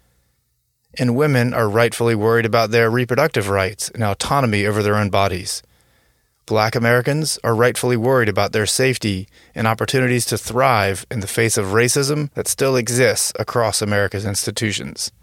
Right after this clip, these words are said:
Jews and other religious minorities are rightfully worried about an increase in hate crimes over the past several years. The L G B T Q community are rightfully worried about harassment and unfounded accusations.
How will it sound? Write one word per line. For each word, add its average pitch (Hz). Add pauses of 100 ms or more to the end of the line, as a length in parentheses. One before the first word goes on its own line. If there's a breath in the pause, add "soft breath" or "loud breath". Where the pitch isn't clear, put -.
(540)
Jews 127
and 117
other 156
religious 113
minorities 101
are 107
rightfully 123
worried 113
about 104
an 104
increase 123
in 107
hate 147
crimes 95
over 101
the 98
past 95
several 95
years. 67 (1080)
The 117
L 120
G 120
B 117
T 117
Q 180
community 143
are 170
rightfully 131
worried 113
about 104
harassment 110
and 110
unfounded 110
accusations. 95